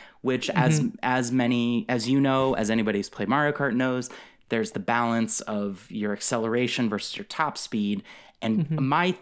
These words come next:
Speaker 1: my philosophy is, uh, when you're playing Mario Kart, you're gonna get bombarded with, you're gonna get hit all the time, no matter how good you are at the game. So
Speaker 2: Mm-hmm.
Speaker 1: what you need is that recovery, that fast acceleration once
Speaker 2: Yep.
Speaker 1: you get hit to get out of it.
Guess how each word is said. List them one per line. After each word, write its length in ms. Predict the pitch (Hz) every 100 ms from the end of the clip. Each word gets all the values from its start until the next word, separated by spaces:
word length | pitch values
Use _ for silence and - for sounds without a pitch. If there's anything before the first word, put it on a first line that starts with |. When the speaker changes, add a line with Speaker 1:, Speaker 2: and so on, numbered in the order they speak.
| -
Speaker 1:
my 220 | 143 185
philosophy 600 | - 147 123 113 - 110
is, 280 | 101 101 - - - _ _ _ _
uh, 140 | 113 127
when 160 | 123
you're 80 | 120
playing 200 | 175 175
Mario 220 | 165 156
Kart, 160 | 147 127
you're 80 | 131
gonna 120 | 165
get 260 | 143 120 -
bombarded 680 | 120 107 156 190 143 107 98
with, 280 | 98 104 - - -
you're 180 | - 117
gonna 120 | 120
get 140 | 123 120
hit 180 | - 175
all 120 | 127
the 80 | 104
time, 380 | - 170 147 113
no 60 |
matter 180 | 110 107
how 180 | - 110
good 260 | 90 131
you 140 | 117 98
are 100 | 95
at 100 | -
the 80 | -
game. 300 | 92 - - - -
So 280 | - - 127
Speaker 2:
Mm-hmm. 300 | 120 160 151
Speaker 1:
what 160 | 139 117
you 100 | 113
need 400 | 113 151 175 127
is 140 | 110
that 160 | 104 101
recovery, 640 | - - 147 123 110 98 98
that 300 | 104 - _
fast 460 | - - 131 131 -
acceleration 880 | - 110 104 120 123 - 76 - - - - - -
once 100 | -
Speaker 2:
Yep. 80 | 143
Speaker 1:
you 60 | 101
get 140 | 95
hit 220 | 95 113 -
to 80 |
get 140 | - 101
out 160 | 107
of 100 | 101
it. 180 | 101 -